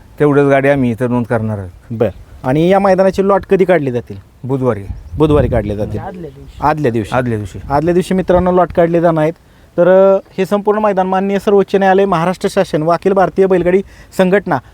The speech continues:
Speaker 2: महाराष्ट्र राज्य व हवेली तालुका यांनी घालून दिलेल्या नियम अटीनुसार पार पडेल का?
Speaker 1: पार पडेल, हां.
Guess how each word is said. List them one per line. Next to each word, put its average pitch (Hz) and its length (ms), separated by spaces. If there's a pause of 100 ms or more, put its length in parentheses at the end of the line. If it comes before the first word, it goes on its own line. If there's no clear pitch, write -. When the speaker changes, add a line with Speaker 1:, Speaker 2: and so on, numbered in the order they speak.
Speaker 2:
महाराष्ट्र 196 460
राज्य 170 220
व 170 100
हवेली 190 360
तालुका 175 300
यांनी 180 240
घालून 196 260
दिलेल्या 196 280
नियम 196 280
अटीनुसार 180 380
पार 165 160
पडेल 120 220
का? - 100
Speaker 1:
पार 120 160
पडेल, 104 220
हां. 101 140